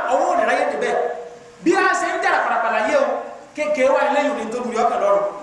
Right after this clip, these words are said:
Sọ ń borí dára ní ìjà tí ń sun ẹsẹ̀ lórí ní àwọn owó.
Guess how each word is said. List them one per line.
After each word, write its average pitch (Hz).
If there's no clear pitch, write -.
Sọ -
ń 277
borí 226
dára 240
ní 240
ìjà 214
tí 220
ń 226
sun 220
ẹsẹ̀ 208
lórí -
ní 254
àwọn 269
owó. 214